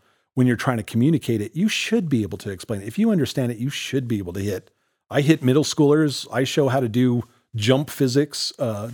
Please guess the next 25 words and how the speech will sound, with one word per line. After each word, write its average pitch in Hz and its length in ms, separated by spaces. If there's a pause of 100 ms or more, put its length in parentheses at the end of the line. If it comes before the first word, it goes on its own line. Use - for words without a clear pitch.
integration 135 640
of 110 180
gravity 131 640 (520)
that 113 180
we 110 80
teach 135 240
in 120 80
a 104 60
physics 147 340
class 139 240
here. 160 240
I'll 135 140
show 139 240
it - 80
to 113 80
middle 127 220
schoolers - 580
because 110 340
they 110 120
need 123 180
it 120 100
to 110 160
make 110 260
Mario 107 440
jump 110 340